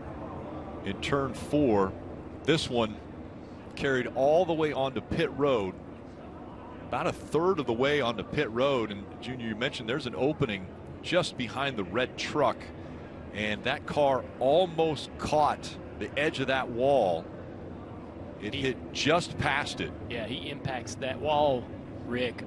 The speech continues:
Speaker 2: only about four feet beyond that, or past that opening. You can see the mark on the wall right there where the impact was. And so, so lucky, uh, that that was the case. Unfortunate for him to have another impact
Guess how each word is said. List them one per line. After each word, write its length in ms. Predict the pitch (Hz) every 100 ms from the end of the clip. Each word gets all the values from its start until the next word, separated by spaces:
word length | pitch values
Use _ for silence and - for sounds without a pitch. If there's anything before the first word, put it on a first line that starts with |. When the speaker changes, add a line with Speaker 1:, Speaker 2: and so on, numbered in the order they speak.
| -
Speaker 2:
only 240 | 120 135 131
about 320 | 120 117 113
four 400 | - 139 143 160
feet 400 | - 151 147 -
beyond 400 | 110 123 135 120
that, 140 | 117
or 240 | 123 143 110 123
past 260 | 135 -
that 120 | 110
opening. 360 | 117 160 113 110
You 60 | 143
can 80 |
see 180 | - 156
the 100 | 123
mark 380 | 107 143 156 -
on 80 | 117
the 60 |
wall 260 | 110 147 127
right 260 | 123 170 117
there 240 | 156 127
where 160 | 117 110
the 100 | 120
impact 380 | 131 135 123 -
was. 440 | 135 143 123 104
And 640 | 98 - - - - - -
so, 320 | - - 160
so 200 | - 139
lucky, 480 | 127 156 190 127 - - - - - - - - - - - - - - - -
uh, 180 | 104 113
that 340 | 131 120 120 127 - - - - -
that 160 | 139
was 140 | 123 -
the 100 | 104
case. 540 | 139 170 131 110 - 127
Unfortunate 600 | 120 151 175 - 123 -
for 80 | 120
him 200 | 135 131
to 60 |
have 180 | 123 139
another 340 | 135 131 117 110 -
impact 600 | 160 - 143 143 -